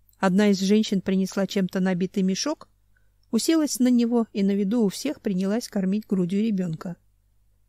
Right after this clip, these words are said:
Грудь, правда, наружу она не выставила, а высунула лишь сосок через прорезь в рубахе. Юмор ситуации заключался в том,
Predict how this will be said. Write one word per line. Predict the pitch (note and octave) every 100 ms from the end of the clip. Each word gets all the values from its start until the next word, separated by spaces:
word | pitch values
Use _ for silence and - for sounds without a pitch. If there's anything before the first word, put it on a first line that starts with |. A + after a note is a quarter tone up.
| _ _
Грудь, | G3 A3+ A#3+
правда, | - G#3+ G#3
наружу | G#3 G#3+ G#3 G#3
она | G#3 G#3+
не | A3+
выставила, | C#4+ A#3+ - F#3 F3+ F#3 - _ _ _ _
а | G3+
высунула | A3+ D#4 D4 C4+ B3
лишь | A#3 A3
сосок | - A3 - D4
через | - F#3+ F#3
прорезь | - G#3+ A3+ -
в | A3
рубахе. | G#3+ F#3 D#3 - _ _ _ _ _ _ _ _ _ _ _
Юмор | G3 G#3+ G#3 G#3
ситуации | A3 - G3+ G3+ G#3
заключался | G3+ A3 G3+ G#3+ G3+ G#3
в | -
том, | C4+